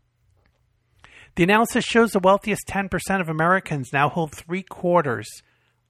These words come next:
of the nation's wealth, up from two-thirds in nineteen eighty-nine, and a three percentage point increase from the start of the recession.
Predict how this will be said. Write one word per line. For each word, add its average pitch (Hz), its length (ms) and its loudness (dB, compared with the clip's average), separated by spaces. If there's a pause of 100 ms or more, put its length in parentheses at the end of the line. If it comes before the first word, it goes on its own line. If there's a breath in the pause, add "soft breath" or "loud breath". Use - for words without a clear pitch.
of 135 140 -4
the 147 40 -4
nation's 143 520 -6
wealth, 127 500 -2 (840 soft breath)
up 180 180 0
from 180 160 -8
two-thirds 170 960 -2
in 143 180 -8
nineteen 131 460 -10
eighty-nine, 117 640 -10 (840 soft breath)
and 151 320 -4
a 151 140 -4 (100)
three 214 220 -6
percentage 202 560 -4
point 190 340 -8
increase 190 640 -6
from 147 220 -8
the 139 80 -4
start - 500 -2
of 127 140 -6
the 123 100 -4
recession. 120 680 -6